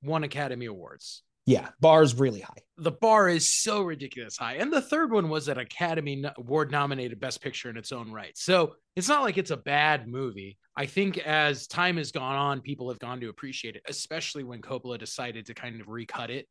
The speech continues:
Speaker 2: Oh, yeah. What was it called? Uh, Godfather Three Coda, I think.
Speaker 1: Yeah. I mean, unfortunately, you are right, though. Like, no matter what, it's never gonna be as good as one and two.
Speaker 2: I mean, here's the thing, though. Th-, these movies are cinema at its finest. I mean, they're incredibly quotable.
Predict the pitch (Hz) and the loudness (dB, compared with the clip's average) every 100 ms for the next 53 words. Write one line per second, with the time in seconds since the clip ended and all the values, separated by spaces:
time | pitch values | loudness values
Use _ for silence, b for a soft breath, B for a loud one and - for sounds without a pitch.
0 | - 185 208 151 139 175 208 190 202 147 | 6 8 8 6 4 2 2 0 -2 2
1 | 143 127 113 143 156 156 143 - 147 113 | 2 2 2 0 0 -2 -2 -4 -6 -6
2 | - 120 131 151 160 - 143 165 165 95 | -4 0 2 2 0 -4 0 2 2 0
3 | 87 143 147 151 143 - 170 160 - 151 | -8 -6 -4 -2 -4 -2 0 0 -2 -6
4 | 127 135 127 113 _ - 143 156 139 139 | -6 -6 -4 -8 _ -4 0 0 2 0
5 | 135 107 101 107 101 - - - _ 156 | 0 -4 -8 -10 -12 -14 -20 -20 _ 0
6 | 175 202 170 151 143 123 170 151 135 127 | 4 6 6 4 2 0 -2 -2 -4 -6
7 | 120 117 - 131 107 107 104 95 131 - | -6 -8 -6 -6 -6 -12 -14 -12 -12 2
8 | - 240 214 151 - 285 175 - 107 92 | 8 8 8 4 4 4 4 2 -2 -4
9 | 82 - 247 202 190 254 185 185 160 151 | 0 8 10 12 12 12 12 10 8 4
10 | 135 147 135 127 123 - - - 202 185 | 2 4 6 6 4 -4 -6 4 6 8
11 | 170 160 139 123 - 123 104 - - 156 | 6 4 2 0 -4 -4 -6 -4 4 4
12 | 131 B 185 175 - 196 175 160 - 160 | 4 B 8 8 8 8 8 6 6 6
13 | 156 151 143 135 | 8 6 4 0